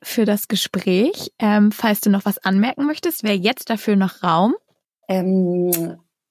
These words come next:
Speaker 2: anmerken möchte ich, glaub ich, noch, dass es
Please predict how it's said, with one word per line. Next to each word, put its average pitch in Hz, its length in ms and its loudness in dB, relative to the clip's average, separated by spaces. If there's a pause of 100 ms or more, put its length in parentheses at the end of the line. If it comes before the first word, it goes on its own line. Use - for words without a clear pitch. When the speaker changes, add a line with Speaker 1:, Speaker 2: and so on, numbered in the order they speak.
Speaker 2:
anmerken 233 760 0
möchte 247 320 -4
ich, - 160 -14
glaub 214 320 -2
ich, 196 180 -6
noch, 202 260 -4 (120)
dass 196 260 -4
es - 320 -4